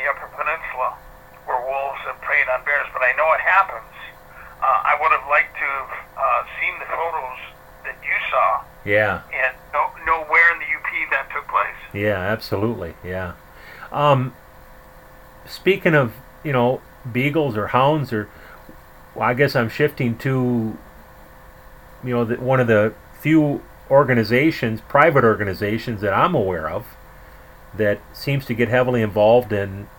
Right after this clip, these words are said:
Speaker 2: um, our political battles. You know, they've done some great things, and, I mean, they've put some, uh, money to, in, into some, uh,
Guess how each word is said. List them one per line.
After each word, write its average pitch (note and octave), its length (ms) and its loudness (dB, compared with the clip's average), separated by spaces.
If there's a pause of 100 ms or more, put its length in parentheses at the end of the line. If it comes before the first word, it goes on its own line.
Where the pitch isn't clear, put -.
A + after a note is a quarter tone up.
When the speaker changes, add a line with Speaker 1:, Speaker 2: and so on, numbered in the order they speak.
(760)
Speaker 2:
um, F2+ 760 -6 (500)
our A2+ 140 0
political C#3 480 0
battles. A#2+ 720 2 (440)
You B3 80 -2
know, F3 140 4
they've D3 260 2
done D3 220 4
some A2 200 -6
great A#2+ 280 4
things, B2+ 380 -4
and, F2+ 240 -8
I A2 80 -4
mean, G#2 400 -6
they've G2 260 -4 (120)
put A#2+ 180 -4
some, G#2 360 -4
uh, G2 300 -2 (720)
money B2+ 400 2
to, A2 560 -2
in, B2+ 200 -6
into B2 400 -4
some, G#2 340 -8
uh, F#2+ 300 -4